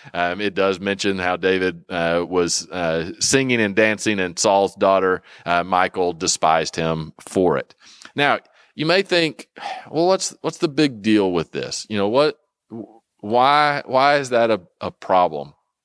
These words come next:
And I, I don't know the exact answer, but, but as I, the, the thing that hits me with that,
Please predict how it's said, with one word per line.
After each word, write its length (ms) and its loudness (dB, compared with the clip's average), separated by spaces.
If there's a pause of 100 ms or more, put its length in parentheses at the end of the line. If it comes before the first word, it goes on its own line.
(1600)
And 200 0
I, 180 -10 (120)
I 60 4
don't 160 2
know 140 4
the 140 2
exact 460 -2
answer, 340 -10
but, 260 2 (380)
but 160 2
as 200 2
I, 400 2 (100)
the, 240 -2
the 100 -6
thing 240 -2
that 180 -2 (320)
hits 440 -2
me 140 -4
with 220 -4
that, 360 -4